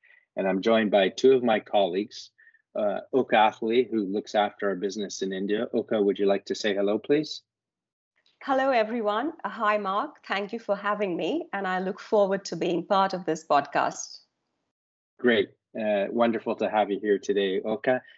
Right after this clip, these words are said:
Speaker 1: And we're also joined by Siwan Ren, who's our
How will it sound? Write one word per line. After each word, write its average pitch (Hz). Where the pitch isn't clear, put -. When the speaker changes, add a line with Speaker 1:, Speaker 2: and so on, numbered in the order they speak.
Speaker 1:
And 113
we're 113
also 120
joined 110
by 101
Siwan 107
Ren, 123
who's 110
our 95